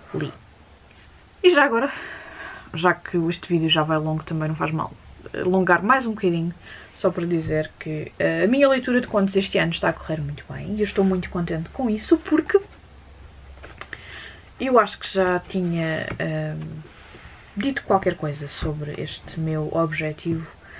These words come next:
Eu gostava de chegar ao final do ano com, ehm,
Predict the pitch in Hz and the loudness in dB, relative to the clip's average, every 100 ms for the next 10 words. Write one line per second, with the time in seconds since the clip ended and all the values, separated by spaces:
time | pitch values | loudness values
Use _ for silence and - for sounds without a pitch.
0 | - - - 269 269 - 285 269 254 262 | -16 -18 -6 -4 -2 4 4 4 -2 -6
1 | - - 214 208 214 190 185 180 175 175 | -4 2 4 4 4 6 6 4 4 4
2 | 160 156 165 - - - 202 185 185 180 | 4 2 -4 -8 -16 4 6 6 2 -2
3 | - - - 170 160 160 160 156 | -8 -20 -6 -2 -2 -2 -4 -4